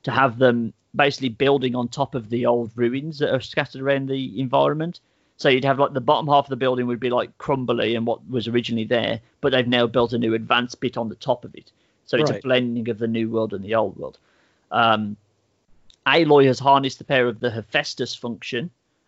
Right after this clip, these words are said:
Speaker 1: uh, to build cu-, the custom machines that help them build this brand new world, and the Artemis function, which has rebuilt actual animal life on a large scale. So not only do you have the, the mechanized animals, but now you've got, like, a wide range of, like,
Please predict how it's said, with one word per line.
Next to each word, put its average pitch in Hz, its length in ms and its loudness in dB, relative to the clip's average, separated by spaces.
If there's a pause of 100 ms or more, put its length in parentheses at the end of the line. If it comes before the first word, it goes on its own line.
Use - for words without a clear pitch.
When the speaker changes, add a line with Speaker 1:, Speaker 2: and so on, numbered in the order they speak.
Speaker 1:
uh, 117 240 2
to 123 160 -10
build 117 280 0
cu-, - 200 -2
the 139 100 -4
custom - 340 -2
machines 123 320 -2
that 120 120 -4
help 123 180 -2
them 117 100 -4
build 120 240 -2
this 113 120 -6
brand 117 220 -4
new 117 100 -6
world, 107 240 -2 (360)
and 117 360 -2
the 120 340 -6
Artemis - 480 2
function, 113 580 -4 (180)
which 127 200 0
has 120 260 2
rebuilt 127 640 2 (240)
actual 143 640 0
animal 127 400 0
life 113 400 -2 (180)
on 139 120 0
a 120 80 2
large 110 360 -2
scale. 101 380 -8 (420)
So 117 200 2
not 113 160 2
only 147 160 2
do 135 140 -6
you 127 60 -4
have 120 260 0
the, 120 320 -2 (100)
the - 80 -6
mechanized 143 480 2
animals, 123 400 -2
but 117 160 -4
now 127 80 -2
you've 120 220 0
got, 120 160 0
like, 117 140 -4
a 123 40 -2
wide 120 360 2
range 113 280 -4
of, 113 140 -4
like, 101 160 -6